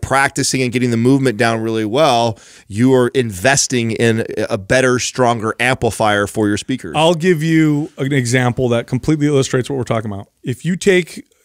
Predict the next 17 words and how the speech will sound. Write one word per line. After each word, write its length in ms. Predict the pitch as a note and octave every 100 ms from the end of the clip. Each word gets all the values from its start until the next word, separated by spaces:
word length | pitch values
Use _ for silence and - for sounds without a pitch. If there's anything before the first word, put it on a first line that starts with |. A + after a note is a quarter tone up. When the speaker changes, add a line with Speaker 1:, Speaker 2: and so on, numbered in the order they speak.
| A3+
Speaker 2:
two 240 | - G3 E3+
groups 260 | F3+ E3+
of 140 | D#3+ -
people, 500 | E3 D#3 B2 A#2 C#3+
and 120 | C3 C#3
you 60 |
already 160 | D#3 D#3
know 140 | D3
what 140 | C#3+ C#3
their 80 |
maxes 440 | B2+ B2 B2 - A#2+
are, 240 | A#2+ A#2+
nobody's 300 | B2 C3 C3+
gaining 320 | C3 C3+ C3
any 240 | D3+ C#3 C3
extra 240 | C3 C3+
muscle, 480 | A#2+ A2+ - A2+